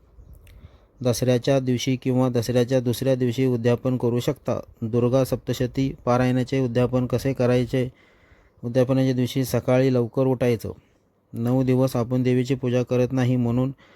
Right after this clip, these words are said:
उद्यापनाच्या दिवशी, दसऱ्याच्या दिवशी जर आपण करत असाल तर त्या दिवशी आपण पूजा करतोच. त्या वेळेला ताम-, तामानामध्ये कुल-, कुलदेवतेचा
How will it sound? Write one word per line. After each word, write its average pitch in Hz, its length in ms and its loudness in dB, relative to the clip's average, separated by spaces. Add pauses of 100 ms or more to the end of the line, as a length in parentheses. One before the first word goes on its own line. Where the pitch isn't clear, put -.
(240)
उद्यापनाच्या 127 600 2
दिवशी, 127 340 0
दसऱ्याच्या 123 600 0
दिवशी 123 340 -2
जर 127 220 0
आपण 123 340 -2
करत 123 340 -2
असाल 123 340 0
तर 127 80 0
त्या 123 180 -2
दिवशी 123 260 -2
आपण 127 320 -2
पूजा 123 280 -2
करतोच. 127 640 -2
त्या 123 120 0
वेळेला 123 420 2
ताम-, 120 460 -2
तामानामध्ये 123 580 0
कुल-, 127 260 -4 (500)
कुलदेवतेचा 123 600 0